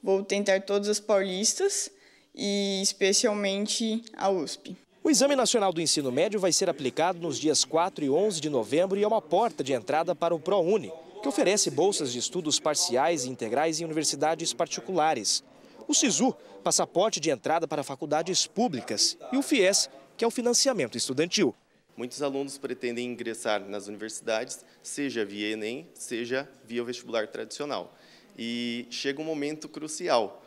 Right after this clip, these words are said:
Speaker 3: né, porque já vai começar o enem daqui, vai ter a prova do enem daqui, é, dois meses praticamente, e é um momento onde a ansiedade fala mais alto.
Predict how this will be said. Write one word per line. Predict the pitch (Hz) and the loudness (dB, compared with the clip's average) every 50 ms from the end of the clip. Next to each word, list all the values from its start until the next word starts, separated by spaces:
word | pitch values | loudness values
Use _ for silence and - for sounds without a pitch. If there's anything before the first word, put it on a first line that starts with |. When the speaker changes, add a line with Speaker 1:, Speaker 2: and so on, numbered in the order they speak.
| - _ - | -20 _ -14
Speaker 3:
né, | - 95 95 | -12 -12 -12
porque | - - 107 98 - - - 117 113 110 113 107 107 104 - - | -12 -14 -16 -16 -14 -10 -8 -6 -4 -4 -2 -2 -2 -4 -6 -8
já | - 101 98 101 117 127 143 160 160 - - - - - 107 | -12 -8 -2 0 2 2 2 0 -6 -14 -20 -20 -20 -8 0
vai | 101 117 127 143 147 | 2 4 4 4 2
começar | - - - 131 123 - 123 120 | -4 -8 -8 -4 -2 0 0 0
o | |
enem | 120 113 113 117 127 | 0 -2 -2 -4 -4
daqui, | 123 123 120 - - | -4 -6 -6 -8 -10
vai | - 107 113 | -6 -4 -4
ter | 113 - 127 117 120 | -2 -2 0 0 2
a | 110 107 104 | 2 0 0
prova | - - 117 107 107 | -2 -4 -4 -4 -4
do | 110 113 | -4 -6
enem | 110 107 113 | -6 -6 -4
daqui, | 117 117 117 117 - 120 120 113 104 - - - - - - - _ _ - | -4 -6 -6 -6 -6 -6 -6 -6 -6 -10 -14 -20 -20 -20 -20 -20 _ _ -6
é, | 104 107 107 101 | -4 -2 -2 -2
dois | 104 104 123 135 143 131 | -2 -2 -2 -2 -2 -4
meses | 117 113 120 131 127 110 95 - | -4 -4 -4 -4 -4 -8 -12 -8
praticamente, | - 104 104 101 - - 107 107 104 113 131 - - 151 - - - - - _ | -6 -6 -6 -6 -6 -8 -6 -6 -6 -8 -8 -12 -16 -18 -20 -20 -20 -20 -20 _
e | - 117 | -4 -2
é | 123 | -2
um | 135 | -2
momento | 143 139 131 127 139 135 139 143 | -2 -4 -4 -6 -6 -6 -8 -8
onde | 135 127 131 139 - - | -8 -6 -8 -8 -8 -8
a | 127 | -8
ansiedade | 135 131 - - 135 123 107 110 113 117 120 117 131 139 139 | -10 -8 -8 -6 -6 -2 0 2 2 0 0 -4 -8 -14 -10
fala | - - 117 113 117 | -6 -4 -2 -2 -2
mais | 120 123 139 143 127 | -2 -4 -6 -4 -2
alto. | 113 92 87 - - - - | -2 -4 -4 -6 -10 -14 -20